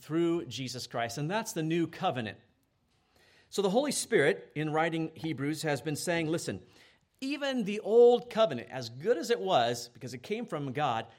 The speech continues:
needs to be set aside in Christ." And for the Jews, more than anyone, that was a hard thing to understand. God had given them that covenant. How do you set it aside? But that's been the argument of the whole book. Jesus Christ, he's a, he's a better priest,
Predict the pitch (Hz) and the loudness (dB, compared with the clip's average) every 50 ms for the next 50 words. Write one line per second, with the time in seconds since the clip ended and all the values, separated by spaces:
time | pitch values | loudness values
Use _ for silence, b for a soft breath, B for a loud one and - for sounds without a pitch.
0 | B B B - 143 185 226 233 262 247 - - 214 - 165 185 196 190 - - | B B B -6 -4 -2 -2 -2 -4 -4 -2 0 -2 0 0 -2 -4 -4 -4 -4
1 | - 180 175 185 180 - - 147 - - - - 151 127 113 113 113 117 113 127 | -2 -2 -2 -4 -4 -6 -8 -6 -4 -4 -2 -2 0 0 0 0 -2 -2 -6 -10
2 | - - _ - 135 131 123 - - 160 135 117 98 - - - - - _ b | -16 -12 _ -6 -6 -6 -6 -4 -2 -2 -2 -2 -2 -6 -12 -14 -16 -20 _ b
3 | b b b b b b b b b b b b b b - 165 170 180 180 180 | b b b b b b b b b b b b b b -2 0 0 0 0 0
4 | 180 180 165 170 135 110 135 170 196 226 240 170 180 180 175 151 147 160 196 196 | -2 -2 -2 -2 -2 -2 -2 0 0 0 -2 0 0 0 2 2 2 0 0 0
5 | 170 151 151 170 185 190 160 190 196 190 220 185 139 - - 139 147 165 180 185 | 0 -2 -2 -2 -2 -2 -2 -4 -6 -6 -6 -6 -8 -10 -10 -8 -6 -6 -4 -6
6 | 180 180 - - 170 175 175 - 165 160 - 143 151 143 143 143 - - - 160 | -8 -8 -8 -8 -6 -6 -6 -8 -8 -8 -8 -8 -6 -6 -6 -6 -6 -8 -8 -8
7 | 156 156 131 101 95 92 156 165 165 180 170 135 117 110 127 175 180 208 190 180 | -8 -6 -8 -8 -10 -10 -10 -8 -8 -8 -8 -8 -6 -2 -2 0 0 0 0 0
8 | 170 160 156 156 151 - - - 147 143 131 123 107 - - 143 160 170 175 170 | -2 -2 -2 -2 -4 -4 -6 -6 -6 -4 -4 -6 -6 -8 -8 -8 -6 -4 -4 -4
9 | 156 - - 160 151 151 143 127 - - - 135 131 127 113 98 107 - _ b | -4 -4 -6 -6 -6 -6 -8 -10 -10 -8 -6 -6 -6 -6 -8 -10 -12 -16 _ b
10 | b b b b b b b b - 143 - 190 190 190 - - 202 185 180 170 | b b b b b b b b -8 0 2 2 2 2 2 -2 -2 0 2 4
11 | 160 160 160 147 151 151 139 143 131 123 147 139 135 120 110 123 117 107 - 101 | 4 2 2 0 -4 -6 -6 -6 -6 -4 -4 -4 -4 -4 -6 -6 -6 -6 -8 -10
12 | 107 127 156 170 - 175 156 - - 170 151 143 127 - 139 131 120 135 127 127 | -8 -6 -6 -6 -6 -10 -12 -8 -4 -4 -4 -4 -4 -6 -8 -6 -4 -4 -4 -4
13 | - 139 135 123 120 120 110 104 151 156 165 175 165 170 - - 175 147 113 - | -4 -8 -6 -6 -6 -6 -6 -6 -4 -4 -4 -4 -6 -8 -10 -10 -8 -8 -8 -10
14 | - - | -12 -14